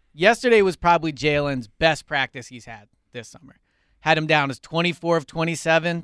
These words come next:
three touchdowns, no interceptions, um, had a few really nice throws. But I think the other story from practice is they are still having substitution issues with the sideline. Like, that has now become, I think, a theme throughout this offseason. Uh,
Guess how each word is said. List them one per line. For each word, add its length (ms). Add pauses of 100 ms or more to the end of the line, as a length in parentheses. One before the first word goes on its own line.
three 180
touchdowns, 580
no 160
interceptions, 840 (100)
um, 340 (240)
had 160
a 40
few 200
really 300
nice 240
throws. 340 (540)
But 80
I 60
think 120
the 120
other 180
story 280
from 160
practice 460
is 400 (160)
they 140
are 100
still 400
having 380
substitution 720
issues 540 (160)
with 120
the 80
sideline. 400 (220)
Like, 140
that 160
has 120
now 220
become, 280
I 100
think, 200
a 60
theme 400
throughout 320
this 140
offseason. 640
Uh, 200